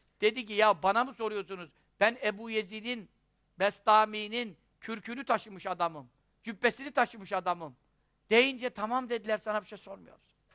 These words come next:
Hatta dedi ki, "Kabrimin başına gelin.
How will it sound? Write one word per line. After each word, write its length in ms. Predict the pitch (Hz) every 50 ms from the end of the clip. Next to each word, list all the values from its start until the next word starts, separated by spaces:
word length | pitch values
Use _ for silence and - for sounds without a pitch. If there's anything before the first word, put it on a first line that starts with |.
| _ _ _ _ _ _ _ _ _ _ _ _ _ _ _ _ _ _ _ _ _ _ _ _ _
Hatta 480 | - 175 202 214 - - 220 208 190 190
dedi 200 | 208 214 254 247
ki, 340 | - 254 240 226 202 - _ _ _ _ _ _ _
"Kabrimin 580 | - 180 185 208 202 220 226 226 240 240 226
başına 320 | 220 214 208 - 240 233 233
gelin. 400 | 220 190 233 226 208 175 131